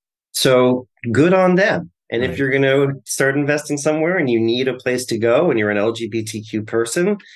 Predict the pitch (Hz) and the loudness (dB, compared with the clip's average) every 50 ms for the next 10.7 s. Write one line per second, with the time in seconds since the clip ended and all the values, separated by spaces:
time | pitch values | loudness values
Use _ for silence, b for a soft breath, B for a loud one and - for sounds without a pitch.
0 | B B B B B B B B B _ _ _ - 139 156 147 147 156 175 208 | B B B B B B B B B _ _ _ -2 0 0 0 2 2 2 2
1 | 233 233 208 190 175 180 180 180 180 185 190 190 - 220 294 - - - - - | 4 2 0 0 0 0 2 2 2 0 0 -2 -2 -4 -4 -2 -4 -4 -6 -6
2 | - - _ _ _ _ _ _ _ - 104 110 113 147 196 202 190 - - - | -10 -12 _ _ _ _ _ _ _ -6 -2 0 0 0 0 -2 -4 -8 -18 -6
3 | - 151 156 165 180 180 190 196 - 160 156 151 175 175 175 - - 185 175 180 | 0 2 2 4 4 2 2 2 0 0 0 2 2 0 0 0 -2 -2 0 2
4 | 185 180 180 185 175 170 190 247 247 - - - - _ _ _ - 120 123 135 | 2 2 2 2 2 2 0 0 -2 -4 -8 -12 -20 _ _ _ -6 -2 -2 0
5 | 139 160 147 156 156 151 156 170 - 165 160 170 170 - 175 170 170 180 196 - | 2 2 2 2 2 2 0 -2 -2 -2 -2 -2 -4 -4 -4 -2 -2 -2 -2 -4
6 | 175 175 - _ _ _ _ _ _ _ _ _ _ 95 101 98 104 110 113 110 | -4 -6 -10 _ _ _ _ _ _ _ _ _ _ -2 0 0 0 0 0 -2
7 | 110 B B B B B 143 131 - 139 - 127 123 127 131 127 123 120 117 110 | -6 B B B B B -16 -16 -10 -6 -4 -2 0 2 4 4 4 4 2 0
8 | 110 113 127 123 120 110 104 120 117 131 - - - 135 120 120 120 113 107 113 | 0 -2 0 0 2 2 2 2 0 0 -2 -2 -2 0 2 2 2 2 2 0
9 | 120 113 113 107 113 120 131 117 113 110 98 92 90 101 98 - - 101 92 98 | 0 0 0 0 0 2 2 2 0 0 -2 -6 -6 -6 -8 -8 -6 -6 -4 -4
10 | 95 87 92 92 101 110 113 104 98 95 95 95 92 87 | -4 -4 -2 0 0 2 2 2 2 2 0 -2 -4 -6